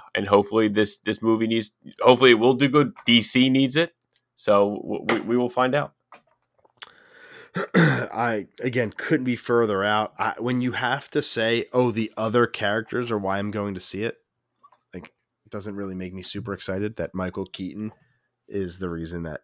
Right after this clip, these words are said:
Speaker 2: most people
Speaker 1: But not
Speaker 2: are
Speaker 1: even, but he, but
Speaker 2: or
Speaker 1: hearing, like I said,
Speaker 2: Affleck.
Speaker 1: hearing people's reasons, like, that's just because I love fucking Batman. But hearing
Speaker 2: Sure,
Speaker 1: people
Speaker 2: sure.
Speaker 1: say, like,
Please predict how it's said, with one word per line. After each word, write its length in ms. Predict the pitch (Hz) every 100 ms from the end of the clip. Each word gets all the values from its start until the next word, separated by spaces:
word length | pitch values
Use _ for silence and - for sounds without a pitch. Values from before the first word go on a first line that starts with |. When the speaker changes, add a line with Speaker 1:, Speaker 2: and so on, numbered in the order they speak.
| _
Speaker 2:
most 220 | 85 78 -
people 120 | 165
Speaker 1:
But 60 |
not 140 | 214 233
Speaker 2:
are 20 |
Speaker 1:
even, 100 | 190
but 240 | 143 - -
he, 160 | 104 113
but 200 | 113 -
Speaker 2:
or 40 |
Speaker 1:
hearing, 140 | 135 139
like 140 | 131
I 80 | 120
said, 200 | 117 95
Speaker 2:
Affleck. 40 |
Speaker 1:
hearing 280 | 123 139 131
people's 440 | - 147 143 120
reasons, 600 | 101 123 127 135 151 151
like, 140 | 127 147
that's 180 | 240 240
just 160 | 147
because 240 | 139 120 101
I 60 |
love 200 | 107 95
fucking 280 | 90 - 90
Batman. 420 | 120 95 80 73 -
But 180 | 104
hearing 260 | 113 131 123
Speaker 2:
Sure, 140 | -
Speaker 1:
people 160 | 135 104
Speaker 2:
sure. 80 | 123
Speaker 1:
say, 120 | 120
like, 280 | 107 98